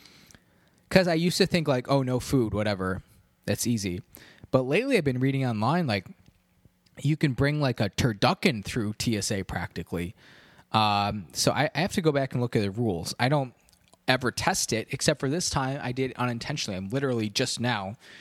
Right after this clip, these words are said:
realizing I brought a candy bar through T S A, which obviously was fine. Didn't get flagged or anything. Um,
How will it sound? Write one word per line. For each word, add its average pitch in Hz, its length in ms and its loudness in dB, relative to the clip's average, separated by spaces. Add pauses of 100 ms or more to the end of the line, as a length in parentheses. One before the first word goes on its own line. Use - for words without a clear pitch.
(240)
realizing 107 540 0
I 92 140 -2
brought 98 340 -2
a 101 140 -4 (260)
candy 123 320 -2
bar 80 380 -6
through 101 160 -6
T - 200 -4
S 95 160 -2
A, 92 280 -4
which 95 180 -8
obviously 90 300 -4
was 85 160 -6
fine. 80 280 -8 (340)
Didn't 107 160 -4
get 98 120 -4
flagged 113 460 -2
or 90 80 -6
anything. 82 460 -10 (840)
Um, 143 600 2